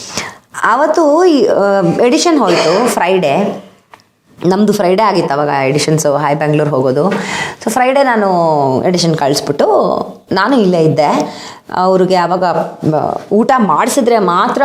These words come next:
ಊಟ ಮಾಡೋರು, ಅದು ಊಟ ನಾನೇ ಮಾಡಿಸ್ಬೇಕಾಗಿತ್ತು. ನಾನು ಊಟ ಮಾಡಿಸ್ದೆ. ಆ, ಸುಮಾರು ಎಂಟು ಗಂಟೆ.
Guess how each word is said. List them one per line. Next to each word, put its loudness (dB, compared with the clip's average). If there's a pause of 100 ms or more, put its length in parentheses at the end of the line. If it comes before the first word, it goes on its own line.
ಊಟ 2 (720)
ಮಾಡೋರು, -4
ಅದು 2
ಊಟ 2
ನಾನೇ -2
ಮಾಡಿಸ್ಬೇಕಾಗಿತ್ತು. 0
ನಾನು 0
ಊಟ 0
ಮಾಡಿಸ್ದೆ. -2 (520)
ಆ, 0
ಸುಮಾರು 0
ಎಂಟು 0
ಗಂಟೆ. 0